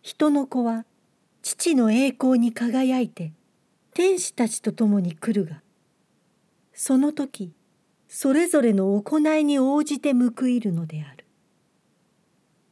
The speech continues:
はっきり言っておく。ここに一緒にいる人々の中には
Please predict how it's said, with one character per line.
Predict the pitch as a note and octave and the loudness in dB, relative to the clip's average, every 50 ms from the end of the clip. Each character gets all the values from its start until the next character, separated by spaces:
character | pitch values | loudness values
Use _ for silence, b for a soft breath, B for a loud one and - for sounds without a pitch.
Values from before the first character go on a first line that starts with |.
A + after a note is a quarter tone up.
| _ _ _ | _ _ _
は | - - B3 | -4 -4 -4
っ | A#3 - _ _ - | -4 -4 _ _ -6
き | - D#4+ D#4+ | -2 -2 0
り | D4 A#3+ | 0 0
言 | E3+ D#3 | -2 -4
っ | D#3 _ _ | -8 _ _
て | - F#3 E3 | -8 -4 -4
お | D#3+ D#3 | -4 -4
く。 | D#3 - - - _ _ _ _ _ _ _ _ _ _ _ _ _ _ _ _ _ _ _ _ _ _ _ _ _ _ _ | -8 -12 -20 -20 _ _ _ _ _ _ _ _ _ _ _ _ _ _ _ _ _ _ _ _ _ _ _ _ _ _ _
こ | - D4 C#4 - | -2 0 0 2
こ | - D#4+ | 2 2
に | D#4 D4 D4 C#4+ B3+ A3+ | 2 2 2 2 2 2
一 | A3 | 2
緒 | - - - - C4+ | 0 -4 -2 0 2
に | C4 B3 A#3+ A#3+ A#3 | 2 4 4 2 2
い | A3+ | 0
る | G3+ A3+ | 0 -2
人 | G#3 - - - C4+ A3 | -4 -4 -2 -2 0 0
々 | A3+ A3 G#3+ G3 | 0 0 -2 -2
の | F#3 F3+ F3+ | -2 -2 -2
中 | F#3 G3 G3 - G#3 F#3+ | -2 -2 -4 -4 -4 -2
に | D#3+ D#3 D3+ | -2 -2 -4
は | D3 - | -6 -8